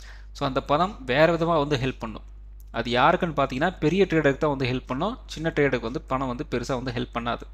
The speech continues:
So, அதனால இந்த சூட்சுமத்தை உங்களுக்கு வந்து தி-, புரிஞ்சுக்கணும். அப்படி புரிஞ்சுக்கிட்டவங்க தான் வந்து share மார்க்கெட்ல வந்து ஜெயிக்க முடியும். அது ரொம்பவும் வந்து,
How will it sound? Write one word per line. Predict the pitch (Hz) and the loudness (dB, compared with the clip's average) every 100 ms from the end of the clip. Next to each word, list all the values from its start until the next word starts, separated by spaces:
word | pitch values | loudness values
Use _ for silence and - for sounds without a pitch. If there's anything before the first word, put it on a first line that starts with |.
| - - - - - | -18 -18 -18 -18 -16
So, | - - | -8 0
அதனால | 120 139 170 143 156 208 - | 2 6 6 6 4 2 -6
இந்த | 139 139 | -4 -4
சூட்சுமத்தை | - 180 180 165 175 | -2 -2 -2 -4 -4
உங்களுக்கு | 151 139 | -4 -4
வந்து | 131 156 | -6 -6
தி-, | - - - - | -10 -14 -10 -6
புரிஞ்சுக்கணும். | 160 165 143 139 190 | -4 -4 -4 -4 -4
அப்படி | 139 139 135 156 | -4 -4 -6 -4
புரிஞ்சுக்கிட்டவங்க | 175 185 175 156 | -4 -2 0 0
தான் | 143 175 | 2 2
வந்து | 143 180 | 0 -2
share | 208 151 147 | 0 2 2
மார்க்கெட்ல | 143 127 120 123 | 2 0 0 -4
வந்து | 113 160 | -2 -2
ஜெயிக்க | 131 123 | -2 -2
முடியும். | 127 117 113 - - | -4 -6 -8 -12 -6
அது | 135 131 | 0 2
ரொம்பவும் | 131 - 170 | 2 2 2
வந்து, | 151 151 165 131 127 | 2 4 6 4 0